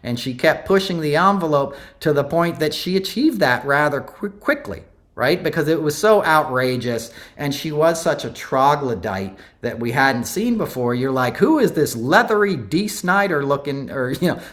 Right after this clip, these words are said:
Vince Neil? She looks like she sings in a Motley Crue backup band to me, right? But, like, you were like, "Who is this putrid, like, vile thing with this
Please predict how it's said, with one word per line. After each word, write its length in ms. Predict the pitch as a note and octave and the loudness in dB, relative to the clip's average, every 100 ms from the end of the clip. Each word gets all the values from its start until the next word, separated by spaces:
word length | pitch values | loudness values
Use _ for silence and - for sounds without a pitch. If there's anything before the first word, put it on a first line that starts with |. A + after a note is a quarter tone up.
| - | -6
Vince 360 | B2 A3 - | 2 2 2
Neil? 300 | D#3 G3+ C#3 | 0 0 0
She 160 | C3 F#3 | 0 -2
looks 180 | C#4+ C4 | 0 2
like 140 | F3+ | 2
she 140 | - D#3+ | 0 -6
sings 320 | - F3+ D3 | -4 -2 0
in 100 | C3 | 0
a 60 | |
Motley 420 | A2+ C3 E3 D3 C3 | 0 2 2 0 -4
Crue 420 | - C#3 F#2+ F2 | -4 -6 -8 -4
backup 460 | A2+ A#2+ G2 D2+ | -2 -2 -6 -12
band 320 | - - D2+ F#2+ | -14 -18 -18 -14
to 100 | G2 | -12
me, 240 | F2 F2 - _ | -12 -14 -18 _
right? 340 | A2 B2 D3+ - - - _ | -2 0 0 -4 -18 -20 _
But, 280 | D#3 D#3+ D#3 | 2 2 2
like, 200 | D3+ D3+ | 2 2
you 120 | D#3 | 0
were 60 | D3+ | 2
like, 180 | C3+ | 0
"Who 280 | - A#3+ E4+ | 0 2 6
is 260 | A#3 D4 G3+ | 6 4 2
this 220 | B2+ - - | -2 -4 -10
putrid, 920 | - F3 G3 - E3+ C3+ A#2 A2 E2+ | -6 -2 -2 -2 -2 -2 -4 -14 -6
like, 220 | B2 B2 | -2 -2
vile 640 | G2+ G2 A2 A#2+ D3 D3 C#3+ | -2 -2 2 2 2 0 0
thing 360 | - D3+ D#3+ | -2 -2 -2
with 140 | A#2+ G#2+ | -4 -4
this 220 | A2 - | -4 -6